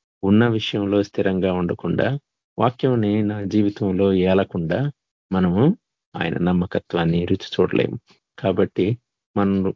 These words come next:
మన ముందులో ఉన్నటువంటి ఏ రకమైనటువంటి యోర్దాను లాంటి పరిస్థితి ఉన్నప్పటికీ,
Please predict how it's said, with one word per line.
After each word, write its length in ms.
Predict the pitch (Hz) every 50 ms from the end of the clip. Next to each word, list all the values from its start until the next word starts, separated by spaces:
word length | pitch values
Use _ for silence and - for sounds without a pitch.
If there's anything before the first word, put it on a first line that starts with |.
| -
మన 180 | 110 107 104 101
ముందులో 320 | 98 98 98 95 95 98
ఉన్నటువంటి 500 | 98 95 95 92 - - 92 92 90 101
ఏ 160 | 98 92 95
రకమైనటువంటి 840 | 95 95 95 - 104 101 98 98 98 98 95 - - 104 95 - 104
యోర్దాను 520 | 95 95 95 95 95 - 98 95 92 92 90
లాంటి 280 | 92 90 90 - 107
పరిస్థితి 440 | - - 92 85 - - 87 - -
ఉన్నప్పటికీ, 640 | 92 90 - - - - - - - - - 135